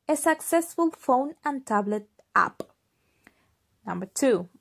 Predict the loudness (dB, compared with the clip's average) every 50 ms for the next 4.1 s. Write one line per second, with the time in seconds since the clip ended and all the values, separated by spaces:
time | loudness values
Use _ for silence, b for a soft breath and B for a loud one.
0 | _ _ -8 -8 -6 -4 -4 -4 -2 -2 -2 -2 -2 -2 -2 -2 -4 -4 -4 -4
1 | -4 -4 -6 -6 -6 -6 -6 -6 -6 -8 -8 -8 -8 -4 -2 0 4 6 6 6
2 | 4 2 -2 -12 -14 b b b b b b b b 0 2 2 2 0 -2 -10
3 | _ _ -6 0 2 4 4 4 4 4 4 4 2 0 -2 -4 -2 0 0 0
4 | -2 -4